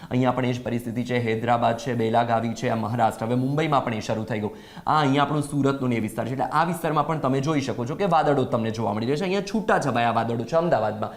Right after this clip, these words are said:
હવે તમે જુઓ કે આજે સવારે આપણે જોયું કે અમદાવાદમાં પણ મ-, ક્યારેક થોડા વાદળો હતા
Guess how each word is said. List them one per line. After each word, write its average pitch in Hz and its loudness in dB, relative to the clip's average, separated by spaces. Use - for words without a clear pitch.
હવે 170 4
તમે 185 4
જુઓ 165 4
કે 147 2
આજે 135 2
સવારે 147 2
આપણે 143 2
જોયું 160 6
કે 165 6
અમદાવાદમાં 147 2
પણ 180 4
મ-, 110 0
ક્યારેક 180 2
થોડા 175 6
વાદળો 151 4
હતા 127 0